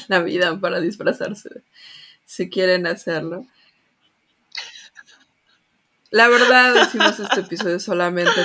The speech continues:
por el pretexto de disfrazarnos, pero bueno, es lo que queríamos hacer y qué.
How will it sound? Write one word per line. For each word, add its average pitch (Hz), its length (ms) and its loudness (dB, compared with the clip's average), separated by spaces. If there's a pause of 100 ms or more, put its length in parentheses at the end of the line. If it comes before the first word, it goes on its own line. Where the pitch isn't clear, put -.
por 175 100 2
el 170 120 2
pretexto 180 500 -4
de 180 140 0
disfrazarnos, 233 800 -2
pero 381 240 0
bueno, 269 360 -2 (1800)
es 285 140 6
lo 392 160 6
que 302 140 -2
queríamos 285 500 4
hacer 254 360 2
y 220 140 -6
qué. 240 320 -2